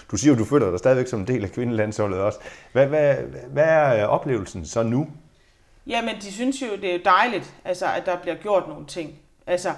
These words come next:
Speaker 2: men man er jo ikke, vi er jo ikke i mål endnu. Altså, det er jo ikke, som vi kigger til vores naboer i Sverige, som har et fly,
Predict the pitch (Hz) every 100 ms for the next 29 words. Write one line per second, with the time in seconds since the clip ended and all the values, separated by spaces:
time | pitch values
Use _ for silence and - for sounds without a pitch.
0 | - - _ - 208 202 202 196 185 196
1 | 226 214 185 208 196 208 240 208 233 240
2 | 185 165 170 175 - _ - 180 175 -
3 | - - _ - 190 180 190 262 262 190
4 | - 220 190 180 180 - 214 226 208 175
5 | 170 180 190 190 170 170 190 190 160 -
6 | 170 190 160 - 196 196